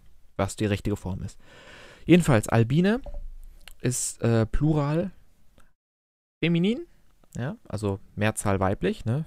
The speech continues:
falls jemand die, mit den Fachbegriffen nicht so vertraut ist. Und,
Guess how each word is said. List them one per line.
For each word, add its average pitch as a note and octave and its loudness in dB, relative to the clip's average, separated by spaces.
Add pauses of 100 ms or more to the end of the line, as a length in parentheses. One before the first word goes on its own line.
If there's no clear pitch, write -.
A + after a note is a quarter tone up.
(120)
falls - -4
jemand G#2+ 0
die, G#2 -4 (540)
mit A2 -4
den G2+ -2
Fachbegriffen - -4
nicht A#2+ -8
so A#2 -10
vertraut - -6
ist. D3+ -10 (840)
Und, B2+ 2